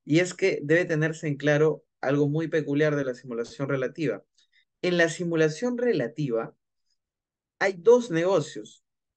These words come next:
el negocio simulado y el negocio disimulado. El negocio simulado es nulo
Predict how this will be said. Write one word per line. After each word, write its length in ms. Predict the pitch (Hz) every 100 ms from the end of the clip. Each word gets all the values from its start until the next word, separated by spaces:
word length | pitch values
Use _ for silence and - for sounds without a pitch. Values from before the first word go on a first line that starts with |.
| -
el 140 | 151
negocio 380 | 147 170 196 214
simulado 680 | 202 151 143 151 156 151 -
y 160 | - 135
el 120 | 127
negocio 360 | 127 135 135 135
disimulado. 600 | - 120 107 104 87 _ _ _ _ _ -
El 200 | 196 202
negocio 400 | 214 233 269 262
simulado 720 | 240 185 151 151 147 156 - _ -
es 280 | 190 170
nulo 520 | 190 269 226 135 107